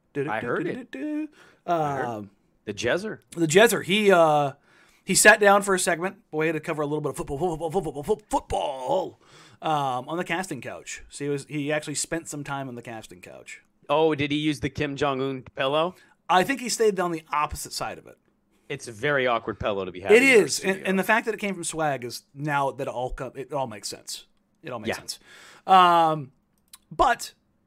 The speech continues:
Speaker 2: uh, speaking of making sense, that's what we're here to do. The Blazers, like I said, are, are at the halfway point of the season. Forty-one games played. They are nineteen and twenty-two. Um, there's something that Corey said today. Um, I thi-, I think it was a kind of a good spring point.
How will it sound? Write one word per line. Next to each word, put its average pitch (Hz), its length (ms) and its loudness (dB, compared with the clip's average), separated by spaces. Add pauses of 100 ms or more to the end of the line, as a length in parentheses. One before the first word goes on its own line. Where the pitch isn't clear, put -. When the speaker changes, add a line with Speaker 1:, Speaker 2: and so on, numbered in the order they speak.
(120)
Speaker 2:
uh, 170 220 0
speaking 185 300 -8
of 175 80 -4
making 143 220 -8
sense, 143 200 -8
that's 131 100 -16
what 139 100 -8
we're 135 60 -8
here 135 120 -10
to 113 40 -16
do. 113 220 -10
The 110 100 -14
Blazers, 135 300 -4
like 120 140 -12
I - 20 -14
said, 113 160 -8
are, 107 180 -12
are 104 120 -12
at 113 80 -12
the 113 60 -14
halfway 135 220 -6
point 127 160 -10
of 113 60 -14
the - 40 -14
season. 120 180 -12
Forty-one 180 400 -2
games 143 200 -8
played. 131 200 -6
They 127 60 -4
are 110 80 -6
nineteen 143 460 -10
and 139 120 -10
twenty-two. 123 1040 -8 (920)
Um, 117 360 -4 (340)
there's 196 180 0
something 440 200 2
that - 80 -2
Corey 196 260 -2
said 160 220 2
today. 117 420 -2 (540)
Um, 101 560 -6 (400)
I 135 80 -4
thi-, 156 180 -4
I 156 60 0
think 185 160 -2
it - 20 2
was 156 80 0
a 156 60 -2
kind 175 140 0
of 147 60 -2
a 107 40 -2
good 117 240 -8
spring 143 240 -8
point. 175 260 -2